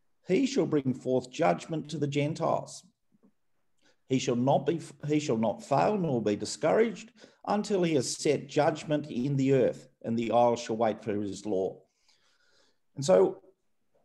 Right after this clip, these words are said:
although the application of this prophecy can clearly be seen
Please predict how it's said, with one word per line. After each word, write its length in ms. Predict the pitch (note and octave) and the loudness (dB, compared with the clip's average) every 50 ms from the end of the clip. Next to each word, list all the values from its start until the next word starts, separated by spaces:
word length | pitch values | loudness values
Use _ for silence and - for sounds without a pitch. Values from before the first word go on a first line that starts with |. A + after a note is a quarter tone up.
| _ _ _ _ _ - - - _ - - - - - _ _ _ - - | _ _ _ _ _ -20 -20 -20 _ -20 -20 -20 -20 -20 _ _ _ -8 2
although 400 | - F#3+ F#3+ G3 G#3 G#3+ A3 A3 | 6 6 8 8 8 8 6 6
the 220 | E3+ D#3 D3 C#3+ | 6 4 4 4
application 760 | C#3+ C#3 C#3 B2+ - - C#3 C3+ D3+ D3+ - - C3+ A#2+ A#2 - - | 4 2 2 -2 -2 0 0 2 2 0 0 0 2 2 2 4 2
of 200 | A#2+ G#2 A2 - | 2 2 2 2
this 140 | A#2+ A#2+ - | 2 2 2
prophecy 580 | - - - A#2+ G#2+ - C3 - - G#2+ G2 | -2 0 2 2 2 2 -4 -4 -2 -2 -2
can 220 | F#2+ - - G#2+ G#2 | -2 -4 -6 -6 -6
clearly 400 | - - C#3+ C#3+ C#3+ C3+ B2+ A#2 | -4 -2 2 4 4 4 4 4
be 160 | - A2 A2 | 2 0 0
seen 580 | A2 - B2+ A#2+ A#2+ A#2+ A2 G2+ - - - | 0 -2 0 0 2 0 0 -2 -6 -12 -18